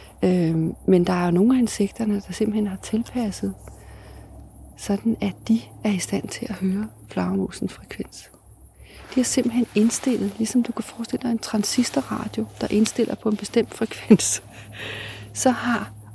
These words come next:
oldenborgen, den flyver rundt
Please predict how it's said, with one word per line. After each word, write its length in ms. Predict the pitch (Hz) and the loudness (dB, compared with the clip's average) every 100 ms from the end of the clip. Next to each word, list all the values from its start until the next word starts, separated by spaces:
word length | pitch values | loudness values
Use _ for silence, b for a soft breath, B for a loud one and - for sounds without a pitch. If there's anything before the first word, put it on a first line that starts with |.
| - | 0
oldenborgen, 760 | 180 - 277 254 175 160 175 - - - B B B B B - - | 2 6 6 6 0 0 -2 -6 -18 -20 B B B B B -6 0
den 120 | 269 | 2
flyver 280 | - 262 220 | 6 8 8
rundt 420 | 202 - - | 6 2 -2